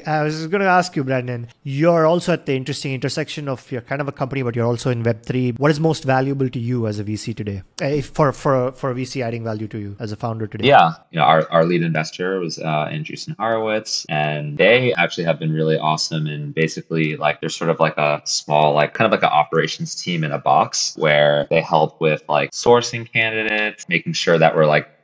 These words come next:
Speaker 2: hiring, like, in a compliant way. Like, they help us, like, form offers, like, make sure that, like, our offers in terms of, like, compensation are, like, in line with the market.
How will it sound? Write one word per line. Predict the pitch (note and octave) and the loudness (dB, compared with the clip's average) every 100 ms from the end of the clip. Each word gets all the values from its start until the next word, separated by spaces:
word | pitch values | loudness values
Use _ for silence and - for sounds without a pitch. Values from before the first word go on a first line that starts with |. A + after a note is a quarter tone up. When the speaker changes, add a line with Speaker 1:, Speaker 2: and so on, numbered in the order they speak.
| _ _ _ _ | _ _ _ _
Speaker 2:
hiring, | - F#2+ F2+ F2+ F2+ | 0 4 8 6 6
like, | F2 E2+ F2 | 4 4 4
in | E2 | -2
a | |
compliant | - E2 - F2+ E2+ F2 D#2+ | -2 -8 0 2 4 2 0
way. | F2 E2+ E2 E2+ E2 E2 | 2 6 8 8 8 6
Like, | D#2+ D#2 D2+ - _ _ _ - | 4 4 2 -2 _ _ _ -2
they | D#2 | 2
help | E2 - | 2 4
us, | D#2 - | 2 2
like, | D2+ - | 0 -2
form | _ E2 E2 E2 E2 | _ 0 2 2 2
offers, | D#2+ E2 - E2 D#2+ D#2 D#2 | 4 4 2 -2 -2 -2 -6
like, | D#2 - | -8 -6
make | D#2 - | -8 -6
sure | - D#2 D2 | -2 -2 2
that, | D2 - | 2 2
like, | D2 C#2+ - _ _ - | 0 -2 -6 _ _ -2
our | D#2 D2+ | 2 4
offers | D2 D2+ - D2 D2 C#2+ - - _ _ _ | 4 2 0 -2 -2 -4 -8 -12 _ _ _
in | D#3+ | -10
terms | - D3 | -6 -6
of, | - | -2
like, | D2 - - | -2 -2 -6
compensation | D2 D2 - C#2+ - C#2+ C#2+ C#2+ - | -8 -8 -10 -8 -8 -8 -10 -12 -8
are, | C#2+ C#2 C#2+ C#2+ | -6 -4 -4 -4
like, | D2+ C#2+ - E2 | -4 -4 -6 -8
in | D2+ | -4
line | D2 D2 D2 | 0 0 0
with | D2 | -4
the | D2+ | -8
market. | D2 D2 D2+ D2 D2+ D2 - | -4 -4 -2 -2 -2 -4 -8